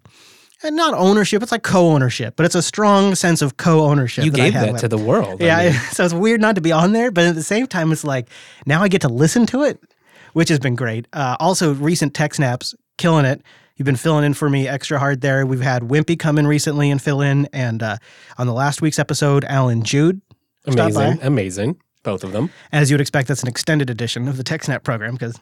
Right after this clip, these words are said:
Speaker 1: Alan. And then this week, uh, I won't say who yet. I'll tease that next week. But, uh, someone you likely know, uh, a member of the community who really knows his stuff, a great guy, is gonna be joining Wes if all works out this week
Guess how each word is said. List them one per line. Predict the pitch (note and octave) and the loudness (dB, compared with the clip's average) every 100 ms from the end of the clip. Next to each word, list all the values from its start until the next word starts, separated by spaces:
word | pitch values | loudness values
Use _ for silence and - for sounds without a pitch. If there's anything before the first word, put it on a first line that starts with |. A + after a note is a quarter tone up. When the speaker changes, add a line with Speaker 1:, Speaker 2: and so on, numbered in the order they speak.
| - | -12
Speaker 1:
Alan. | G#2 G#2+ A#2+ _ _ - | -10 -10 -14 _ _ -8
And | D3 D#3+ E3+ | -2 0 2
then | F3 E3+ D#3 | 2 2 0
this | A3+ - | -2 0
week, | F#3+ F#3 - - - _ - | -2 -2 -6 -20 -20 _ -8
uh, | C3+ C3 B2+ B2+ | -2 -2 -2 -2
I | F#3 | -2
won't | B3 B3+ | 0 0
say | B3 G3+ | -2 0
who | A3+ | 0
yet. | F#3 F#3 A2+ | 0 0 0
I'll | D3 | -2
tease | D3+ G3+ | -2 -2
that | E3 D3 | 0 0
next | D#3 D3+ G#2+ | 0 -2 -8
week. | G#2+ - _ _ _ | -14 -16 _ _ _
But, | C#3 C#3+ C3+ B2+ | -2 0 0 -2
uh, | A#2+ | -4
someone | - G3 A#3 | 0 2 2
you | A3+ | 2
likely | G3+ F#3+ G3+ F#3 | 0 0 0 2
know, | C#3 D3 - | 2 0 -4
uh, | - B2 A#2+ | -6 -4 -2
a | |
member | C#3 F3+ F#3 | -2 0 -2
of | D#3+ | -2
the | |
community | F3 E3+ D#3 D#3 D3+ D3 C#3 | -2 0 2 2 2 0 0
who | C3 | 0
really | C#3+ D#3+ | 0 2
knows | D#3 D#3 | 2 2
his | C#3+ C#3+ | 0 -2
stuff, | - B2+ - - - | -2 -2 -2 -14 -14
a | |
great | C3+ C#3+ D3+ | -4 -2 0
guy, | C3 | 0
is | B2+ | 0
gonna | B2 B2+ | -2 -4
be | A#2+ | -4
joining | C3+ C3+ B2 | -4 -2 -2
Wes | B2 B2 A#2+ | -2 -4 -4
if | B2+ | -4
all | C3+ B2+ | -2 -2
works | B2+ - | -2 -4
out | A#2 A2+ | -6 -6
this | B2+ | -8
week | - A#2 | -6 -8